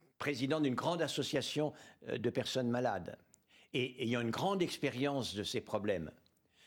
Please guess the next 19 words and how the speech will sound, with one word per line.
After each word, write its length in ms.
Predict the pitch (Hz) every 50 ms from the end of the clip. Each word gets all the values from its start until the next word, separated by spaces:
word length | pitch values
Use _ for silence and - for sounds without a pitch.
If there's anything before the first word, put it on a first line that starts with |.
| - _ _ _
commente 720 | - 190 185 190 185 180 180 175 165 151 139 - - 123 101 - - - - - - -
et 200 | 139 131 - -
indique 360 | - 135 139 131 143 147 -
ce 140 | - - 127
qu'il 260 | 123 - 131 113 113
en 120 | 117 127 151
est, 240 | 196 233 240 226 - - - - - -
je 140 | - 135 139
suis 320 | 135 - - 170 170 - - - _ _ _
totalement 720 | - 190 175 180 - 139 135 135 139 156 190 220 233 240 233 - - -
dans 160 | - 117 139 135
mon 180 | 135 131 131
rôle 240 | 117 147 208 226 202
et 60 | 175
dans 100 | 143 135
ma 140 | 123 123 110
fonction. 460 | - 175 170 - - - 220 202 147 - - - - -
Et 100 | - 135
personne 640 | 135 - 202 160 - - - 220 220 220 214 160 -